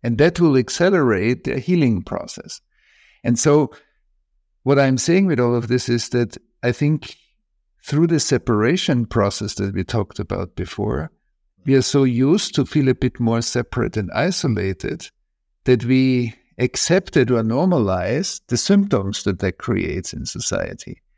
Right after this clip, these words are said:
And when we heal more, we will feel, "Oh, life becomes more fluid, more connected, more interdependent." I feel that again. And there's much more relational data flow, which we started with relating. And,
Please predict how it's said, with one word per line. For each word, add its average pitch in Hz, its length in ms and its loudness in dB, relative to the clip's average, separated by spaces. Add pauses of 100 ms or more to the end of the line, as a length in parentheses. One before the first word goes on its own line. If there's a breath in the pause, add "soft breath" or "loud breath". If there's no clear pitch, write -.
(360)
And 117 160 2
when 127 180 4
we 120 240 4
heal 185 520 2
more, 120 680 -2
we 123 160 0
will 127 180 0
feel, 156 440 -2
"Oh, 160 140 0
life 117 500 0
becomes 113 440 -4
more 95 160 -2
fluid, 143 680 -4
more 107 160 -10
connected, 107 880 -4
more 120 220 -6 (100)
interdependent." 127 1040 0
I 117 80 0
feel 180 380 0
that 95 180 -2
again. - 400 -8 (480)
And 113 140 -2
there's 117 260 2
much 120 340 0
more 151 220 2
relational 107 800 0
data 107 400 2
flow, 69 500 -10 (440)
which - 260 -10
we 101 60 0
started 104 440 0
with 92 220 -6
relating. 98 520 -2 (600)
And, 117 280 0